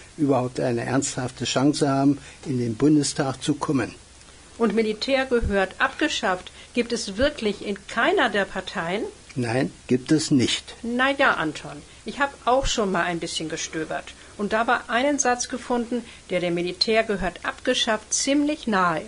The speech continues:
Speaker 2: ist.
Speaker 1: Ach ja? Wie heißt denn dieser Satz?
Speaker 2: Diese Partei, und ich zitiere jetzt, „verfolgt langfristig das Ziel eines Deutschlands, eines Europas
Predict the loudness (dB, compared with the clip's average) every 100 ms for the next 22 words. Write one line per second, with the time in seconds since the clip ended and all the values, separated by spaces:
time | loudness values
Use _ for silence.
0 | -10 -6 -6 -6 -4 0 0 0 -6 -16
1 | -4 0 2 0 0 0 2 2 2 2
2 | 0 -2 -10 -16 -20 -20 -20 -20 -4 0
3 | 0 0 0 0 0 0 -2 -4 -8 -8
4 | -8 -6 -8 -6 0 2 4 2 -2 -4
5 | -4 -6 -6 0 0 2 4 4 2 -2
6 | -4 0 2 2 -2 -2 -2 -2 -6 -4
7 | -4 -6 -6 -4 -4 -2 -2 -4 -2 2
8 | 2 2 -2 -2 -2 -2 -6 -4 -2 0
9 | -2 -6 -4 0 0 0 0 -2